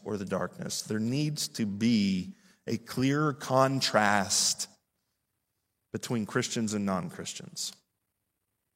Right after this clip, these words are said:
It needs to be evident. You need to have a faith that is so clear and a relationship with Christ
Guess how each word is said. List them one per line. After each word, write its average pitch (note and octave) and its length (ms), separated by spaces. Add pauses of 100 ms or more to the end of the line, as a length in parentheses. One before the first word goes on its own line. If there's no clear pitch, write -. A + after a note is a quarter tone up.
(480)
It C3+ 160
needs C#3 340
to C3 120
be A#2 200
evident. G2 680 (2750)
You C#3+ 140
need D3+ 280
to C#3 100
have B2+ 240
a G#2 60
faith G#2+ 800 (320)
that C3+ 120
is A#2 100
so C#3 240
clear C3+ 800 (260)
and B2 140
a A#2+ 40
relationship B2 760
with A2+ 120
Christ B2+ 760